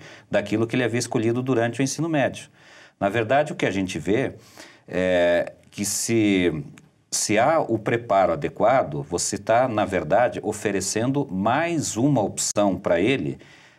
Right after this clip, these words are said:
assim que ele terminar o ensino médio, de ele ter a sua ocupação posterior, né? E que isso não, não deve ser um impeditivo pra ele, se quiser prosseguir seus, seus estudos,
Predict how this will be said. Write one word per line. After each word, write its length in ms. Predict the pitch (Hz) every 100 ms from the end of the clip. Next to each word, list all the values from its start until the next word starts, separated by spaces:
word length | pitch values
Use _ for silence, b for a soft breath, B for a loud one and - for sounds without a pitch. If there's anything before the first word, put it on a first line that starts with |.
| B
assim 360 | - 85 - 113
que 80 | 113
ele 120 | 101
terminar 340 | 104 98 90
o 40 | 82
ensino 220 | - 90
médio, 320 | 107 135 92
de 220 | 80 95
ele 240 | 101 117 139
ter 260 | 135 160
a 60 | 170
sua 260 | - 143
ocupação 800 | 117 - - 101 - 110 123 170 B B B _
posterior, 600 | - - 110 101 87 - - - -
né? 320 | - 82 110 120
E 120 | 92
que 180 | - 147 _ -
isso 260 | 262 277 -
não, 120 | 302
não 360 | 254 107 - 92
deve 280 | - 143 -
ser 80 |
um 80 | 202
impeditivo 680 | 196 - 120 107 - 113 143
pra 220 | - 185
ele, 240 | 185 190 170
se 160 | -
quiser 480 | - 104 95 104 92 B B -
prosseguir 640 | 104 - 98 80 127 160
seus, 260 | - - 80
seus 240 | - 80
estudos, 680 | 78 - 107 151 104 85 -